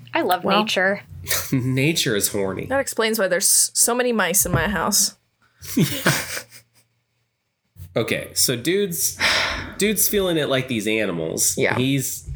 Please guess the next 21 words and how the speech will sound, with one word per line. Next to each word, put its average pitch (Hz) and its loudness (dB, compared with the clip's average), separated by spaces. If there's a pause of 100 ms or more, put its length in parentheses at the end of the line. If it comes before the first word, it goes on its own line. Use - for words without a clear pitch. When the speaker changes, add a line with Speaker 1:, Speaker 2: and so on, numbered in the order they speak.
(140)
Speaker 3:
on 104 0
death's - 0
door. 98 2
Speaker 1:
Oh, 349 2
I 277 0
was 330 4
Speaker 2:
Yep. - -2
Speaker 1:
gonna 359 0
say, 311 4
too, 320 0
this 233 0
reminds 240 0
me 240 0
of 220 -2
our 220 0
Resident 220 0
Evil 202 -2
doujin 185 -2
that 180 0
we 185 0
read 180 -2